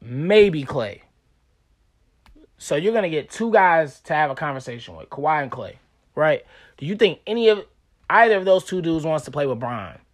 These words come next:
I'll wait. No. The answer is no.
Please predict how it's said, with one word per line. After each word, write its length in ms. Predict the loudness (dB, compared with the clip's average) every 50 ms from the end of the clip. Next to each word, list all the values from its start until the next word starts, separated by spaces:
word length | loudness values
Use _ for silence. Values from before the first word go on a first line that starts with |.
| _ _ _ _ _ _ _ _ _ _ _ _ _ _ _ _ _ _ _ _ _ _ _ _ _ _ _ _ _ _ _ -10
I'll 140 | -8 -6 -6
wait. 240 | -6 -8 -10 -14 _ _ _ _ _ _ _ _ _ _ _ _ _ _ _ _ _ _ _ _ _ _ _ _ _ _ _ _ _ _ _ _
No. 340 | -4 -4 -4 -4 -6 -10 _ _ _ _ _ _ _ _ _ _ _ _ _ _ _ _
The 140 | -6 -4
answer 200 | -4 -4 -4 -6
is 100 | -8 -8
no. 240 | -8 -8 -10 -10 -14